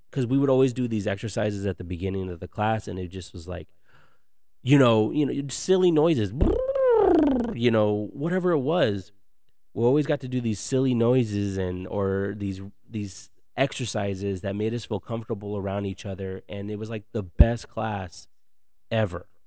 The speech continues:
I love that class. And we had this, obviously, with that class, you have to do a final performance, and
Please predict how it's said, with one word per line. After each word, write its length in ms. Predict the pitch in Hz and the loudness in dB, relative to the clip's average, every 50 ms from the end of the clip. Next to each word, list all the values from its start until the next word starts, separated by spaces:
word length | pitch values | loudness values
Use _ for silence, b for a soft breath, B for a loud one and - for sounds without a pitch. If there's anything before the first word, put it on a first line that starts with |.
| - - - - - - - - - - - - - - - | -20 -20 -20 -20 -20 -20 -20 -20 -20 -20 -20 -20 -20 -20 -10
I 200 | - 113 113 117 | -6 -4 -2 -2
love 500 | 113 104 104 98 101 107 113 120 110 95 | -2 -2 -2 -2 0 0 0 -2 -2 -4
that 240 | 92 92 87 - - | -6 -10 -10 -10 -14
class. 500 | - - 101 95 90 85 - - - - - - - - - - - - - - - - - - - - | -14 -12 -12 -12 -12 -14 -16 -20 -20 -20 -20 -20 -20 -20 -20 -20 -20 -20 -20 -20 -20 -20 -20 -16 -8 -4
And 420 | 113 110 104 104 101 101 98 95 | -4 -2 0 0 0 -2 -2 -2
we 120 | 95 110 110 | -4 -4 -2
had 180 | 113 117 104 | -2 -2 -4
this, 180 | 104 95 - - - - - | -4 -6 -6 -10 -14 -10 -4
obviously, 640 | 110 117 113 117 117 110 107 - - 98 98 95 92 95 - - | -2 0 0 0 0 -2 -4 -4 -4 -4 -4 -4 -6 -10 -10 -10
with 140 | 107 98 - | -10 -8 -8
that 180 | 95 95 - | -8 -10 -8
class, 280 | - 95 92 92 - - | -6 -6 -6 -6 -6 -8
you 80 | 92 | -10
have 120 | 87 87 - | -10 -8 -10
to 80 | - | -8
do 120 | 87 92 92 | -6 -4 -4
a 40 | 87 | -4
final 300 | - - 92 90 87 82 | -4 -4 -4 -4 -4 -6
performance, 600 | - 87 - - 156 165 160 156 147 147 139 - | -8 -8 -2 0 2 2 2 2 0 -2 -4 -8
and 280 | 104 92 95 95 92 | -8 -8 -8 -10 -12